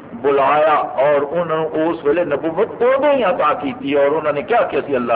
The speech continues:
کے نبی۔ ایک تھے حضرت عیسیٰ علیہ السلام اور دوسرے نبی اسی ہی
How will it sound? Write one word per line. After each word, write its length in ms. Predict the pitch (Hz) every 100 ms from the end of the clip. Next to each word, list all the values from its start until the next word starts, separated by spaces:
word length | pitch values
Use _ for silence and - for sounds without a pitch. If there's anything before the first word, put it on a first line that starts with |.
| -
کے 80 | 101
نبی۔ 260 | 92 85 - - - - - - - - - - - - - - - - - - - - -
ایک 180 | 135 -
تھے 100 | 151
حضرت 380 | 135 135 147 147
عیسیٰ 580 | 147 147 139 110 127 117
علیہ 260 | 120 113
السلام 540 | 120 - 120 113 110 104 - - - - - - - - - - - - - - - - - - - - - - -
اور 400 | 190 214 214 208 - - - - -
دوسرے 480 | 190 208 214 220 220
نبی 380 | 196 185 226 226 196
اسی 380 | 233 220 -
ہی 240 | 285 277